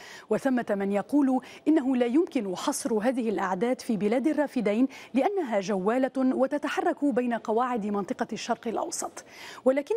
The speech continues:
التقارير الرسمية تفيد بوجود نحو ألفين وخمسمائة جندي أمريكي في العراق يقال إن مهمتهم تقتصر على التدريب والاستشارة فضلًا عن التسليح، مع العلم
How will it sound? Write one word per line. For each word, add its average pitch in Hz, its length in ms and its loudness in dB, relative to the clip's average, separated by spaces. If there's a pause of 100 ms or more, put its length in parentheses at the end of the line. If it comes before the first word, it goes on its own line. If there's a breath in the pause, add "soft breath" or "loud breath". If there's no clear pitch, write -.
التقارير 262 480 -2
الرسمية 226 500 0
تفيد 233 400 -4
بوجود 208 520 -2
نحو 226 340 -4
ألفين 302 720 0
وخمسمائة 233 680 -2
جندي 208 600 0
أمريكي 190 340 -4
في - 120 -2
العراق 190 440 -2 (340 loud breath)
يقال 262 580 0
إن 339 200 4
مهمتهم 320 600 2 (240 loud breath)
تقتصر 311 480 0
على 226 180 0
التدريب 226 580 0
والاستشارة 220 840 -2 (220 loud breath)
فضلًا 226 440 -2
عن 202 120 -2
التسليح، 214 680 -4 (260 loud breath)
مع 185 160 2
العلم 240 460 2